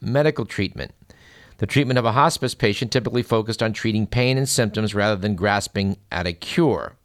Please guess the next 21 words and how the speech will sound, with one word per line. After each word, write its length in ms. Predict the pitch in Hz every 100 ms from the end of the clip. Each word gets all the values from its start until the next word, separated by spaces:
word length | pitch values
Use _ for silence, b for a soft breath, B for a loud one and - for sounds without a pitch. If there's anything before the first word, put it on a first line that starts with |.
| B B B B B B B
The 60 | -
benefit 420 | 95 143 151 160
was 140 | 127 -
quickly 500 | - - 180 - 190
embraced 440 | 156 135 131 -
by 140 | 120
Americans 540 | 120 113 104 104 123 131
and 120 | 131
continues 360 | 107 110 113 117
to 100 | 143
grow, 360 | 190 208 101
with 180 | 78 92
Medicare 480 | 98 113 - 113 107
paying 200 | 113 110
for 140 | 117
hospice 380 | 101 107 - 107
care 220 | - 104
for 80 | 101
more 160 | 101 95
than 180 | 95
one 360 | 101 123 143 147